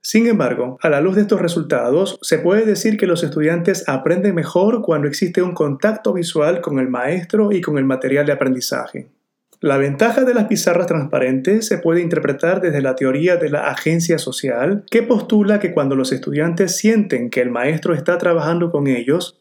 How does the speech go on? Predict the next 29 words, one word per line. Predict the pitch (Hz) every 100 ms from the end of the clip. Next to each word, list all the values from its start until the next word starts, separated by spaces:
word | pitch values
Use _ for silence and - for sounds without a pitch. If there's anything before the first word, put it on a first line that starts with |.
| _
se | - 165
esfuerzan | 143 170 175 165 131
más | 135 175 208
para | 196 165
aprender | 156 147 147 170
el | 160
material. | 143 139 127 117 113 - _ _ _ _ _ -
Esta | 220 214 233
ventaja | 214 175 196 214 220
también | 147 139 151
se | 143
puede | - 147
explicar | 165 170 175 190 196
desde | 151
la | 147 135
teoría | 135 135 156 170
cognitiva | 156 139 135 175 175
del | 160
aprendizaje | 143 131 131 127 175 175 147
multimedia, | 135 135 131 120 127 117 -
específicamente | 131 139 127 160 175 185 175 151 143 175 190 - -
desde | 151 147
el | 143
principio | 151 139 180 170 180
de | 165
resaltado | 143 135 131 131 165 175 190
o | 160
de | 147
señalización. | 143 139 131 131 120 - 120 -